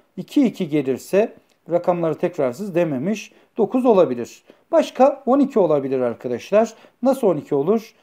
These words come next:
Beş, dört, üç olursa sayılar beş sabit. Sadece şunları değiştiriyorum ben. On iki olabilir. Yine beş burada sabit. Başka şuraya beş ve iki gelirse on iki olabilir. Yine beş, beş, beş gelirse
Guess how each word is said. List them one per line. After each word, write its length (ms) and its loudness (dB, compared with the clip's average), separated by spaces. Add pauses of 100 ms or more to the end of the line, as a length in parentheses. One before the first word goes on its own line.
(200)
Beş, 340 0
dört, 300 2
üç 160 -4
olursa 520 -2 (240)
sayılar 580 2
beş 180 2
sabit. 440 2 (260)
Sadece 400 -2
şunları 360 0
değiştiriyorum 640 -6
ben. 240 0 (260)
On 140 2
iki 200 -2
olabilir. 580 0 (240)
Yine 320 -2
beş 260 0
burada 220 -2
sabit. 580 0 (360)
Başka 500 2
şuraya 340 0
beş 280 0
ve 60 0
iki 220 -2
gelirse 600 0 (280)
on 140 0
iki 200 -2
olabilir. 560 0 (380)
Yine 340 2 (120)
beş, 320 2
beş, 260 -2
beş 240 0
gelirse 600 0